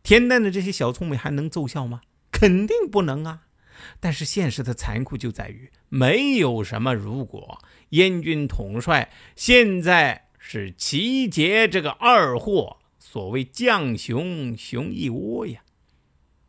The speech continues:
田丹这边现在形势呀开始反转，但是呢，困难依然是明摆着的。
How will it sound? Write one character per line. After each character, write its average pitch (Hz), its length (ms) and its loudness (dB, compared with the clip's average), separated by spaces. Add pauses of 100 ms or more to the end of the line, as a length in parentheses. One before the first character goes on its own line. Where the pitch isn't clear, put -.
(1200)
田 135 160 0
丹 156 140 2
这 147 120 2
边 139 240 2 (540)
现 123 200 -4
在 123 100 4
形 131 360 -2
势 160 140 0
呀 131 240 2 (280)
开 139 300 0
始 - 240 -4
反 151 460 -4
转， 104 460 -8 (280)
但 120 180 -8
是 - 180 -12
呢， 92 100 -16 (400)
困 247 420 0
难 - 240 -10 (400)
依 254 200 0
然 135 240 0
是 120 120 -8
明 104 300 -4
摆 110 180 -8
着 - 140 -20
的。 - 80 -20